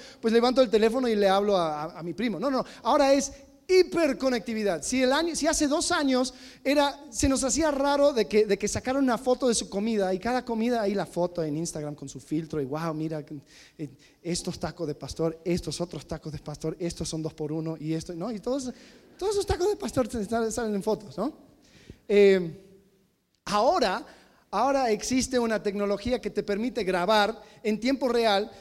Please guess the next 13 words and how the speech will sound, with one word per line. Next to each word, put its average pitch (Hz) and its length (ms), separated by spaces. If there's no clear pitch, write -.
videos 233 460
de 208 140
quince 269 400
segundos 233 560
de 208 100
tú, 269 340
eh, 196 240
llegando 202 520
a 202 40
la 170 140
taquería, 156 560
¿no? 214 420
Comiendo, 240 920